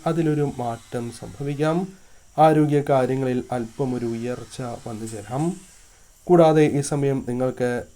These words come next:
മക്കളുമായി ബന്ധപ്പെട്ടോ, അല്ലെങ്കിൽ നിങ്ങളുടെ കുടുംബത്തിലെ മംഗ-, മറ്റംഗങ്ങളിൽ നിന്നോ സന്തോഷകരമായ നിമിഷങ്ങൾ, ചില ആഗ്രഹിച്ചതായ കാര്യങ്ങൾ ലഭിക്കുക,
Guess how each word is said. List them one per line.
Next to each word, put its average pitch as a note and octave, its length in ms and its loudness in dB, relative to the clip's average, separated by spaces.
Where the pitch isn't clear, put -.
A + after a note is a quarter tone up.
മക്കളുമായി C3 640 -4
ബന്ധപ്പെട്ടോ, A2+ 840 -8
അല്ലെങ്കിൽ E3+ 300 6
നിങ്ങളുടെ D3+ 240 4
കുടുംബത്തിലെ B2+ 800 -4
മംഗ-, A#2 320 -6
മറ്റംഗങ്ങളിൽ A#2+ 720 -6
നിന്നോ A#2+ 420 -8
സന്തോഷകരമായ D3+ 840 2
നിമിഷങ്ങൾ, B2+ 540 -4
ചില A#2+ 220 -8
ആഗ്രഹിച്ചതായ A#2+ 1000 -6
കാര്യങ്ങൾ A2+ 400 -8
ലഭിക്കുക, A2+ 680 -6